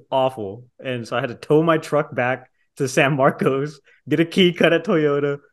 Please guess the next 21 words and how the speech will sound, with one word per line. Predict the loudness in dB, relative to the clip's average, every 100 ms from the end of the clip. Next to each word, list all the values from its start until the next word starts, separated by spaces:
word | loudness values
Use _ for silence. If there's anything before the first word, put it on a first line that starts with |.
| _ _ _ _ _
pay | 2 4
a | 4
fee | 4 4 6 6
at | 4
my | 2
apartment | 0 0 0 -2
complex | -4 -4 -4 -6
to | -4
get | -2
new | 2 2
<laughs> |
keys | 2 -2 -2 -2
there. | 0 2 2 -2 -4 -6 -10 _ _ _ _ _
It | -4
was | -2
horrible. | 0 0 0 -4 -14 _ _
The | -6
entire | -4 0 2 2 0 -4 -4
ordeal | -2 0 0 -2 -4 -8 -14
was | -10
horrible. | -6 -6 -10 -16